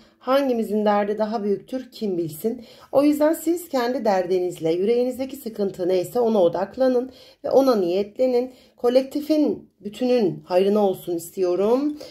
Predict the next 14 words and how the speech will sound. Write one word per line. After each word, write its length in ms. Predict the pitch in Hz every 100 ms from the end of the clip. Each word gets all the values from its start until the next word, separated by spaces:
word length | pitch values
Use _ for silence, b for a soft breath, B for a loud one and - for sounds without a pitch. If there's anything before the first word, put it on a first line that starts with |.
| B B
Ve 140 | 208 202
bu 60 |
sebeple 420 | 214 214 190 - 170
de 100 | 185
pozitif 360 | 214 214 -
enerjimi 480 | 190 180 175 160 165
gönderdim. 760 | 190 185 185 190 196 277 311 302 B B _
Neyse 340 | 247 247 214 202
halimiz 800 | 208 240 233 214 208 214 214 -
o 380 | 220 240 233 220
çıksın 560 | 220 208 - 196 226 220
falımızda 520 | 214 185 180 151 180
dedikten 420 | 175 180 208 202
sonra 600 | 196 180 170 185 240